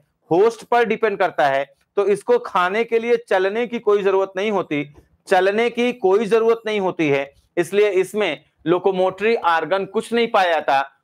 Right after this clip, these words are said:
due to parasitic mode of life। इसकी parasitic mode of life होने के कारण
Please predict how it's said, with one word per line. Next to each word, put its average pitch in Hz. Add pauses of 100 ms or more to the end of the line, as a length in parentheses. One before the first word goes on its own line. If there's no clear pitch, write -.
(180)
due 233 (120)
to 277 (120)
parasitic 202
mode 196
of 202
life। 233 (640)
इसकी 220 (160)
parasitic 220
mode 226
of 233
life 208
होने 208
के 226
कारण 226